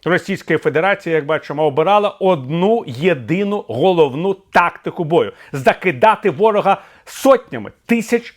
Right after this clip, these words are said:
трупів своїх співвітчизників. Труп російського солдата — це дорога Росії до перемоги.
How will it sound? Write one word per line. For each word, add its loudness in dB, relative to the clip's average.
трупів 0
своїх 0
співвітчизників. -6
Труп 2
російського -2
солдата — 0
це 0
дорога 2
Росії -2
до 0
перемоги. 0